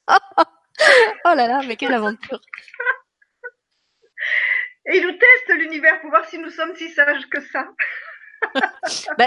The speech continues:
Speaker 1: je faisais remarquer aux gens que personne n'a perdu patience, ni toi, ni moi, ni le public. <laughs> Alors, du coup, tu, tu vas pouvoir nous parler un petit peu de, de la sophrologie,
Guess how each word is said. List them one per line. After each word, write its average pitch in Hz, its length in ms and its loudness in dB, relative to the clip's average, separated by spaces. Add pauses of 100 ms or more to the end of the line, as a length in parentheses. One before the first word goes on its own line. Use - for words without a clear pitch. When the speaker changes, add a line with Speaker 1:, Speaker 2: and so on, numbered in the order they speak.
Speaker 1:
je 233 100 -6
faisais 285 200 0
remarquer 302 320 2
aux 269 80 2
gens 302 160 0
que 339 80 0
personne 392 400 2
n'a 226 260 2
perdu 233 260 0
patience, 226 500 -4
ni 254 140 -8
toi, 311 220 0
ni 311 160 -4
moi, 269 240 0
ni 330 140 -4
le 330 80 -10
public. 240 500 -10 (320)
<laughs> - 2500 -10
Alors, 254 180 4
du 233 100 -6
coup, 403 180 6
tu, 370 100 -4
tu 254 300 -18
vas 240 100 -8
pouvoir 247 320 0
nous 320 100 -2
parler 240 220 4
un 262 100 -2
petit 233 140 -12
peu 240 160 -8
de, 170 640 -4
de 175 120 -8
la 175 100 0
sophrologie, 196 600 -4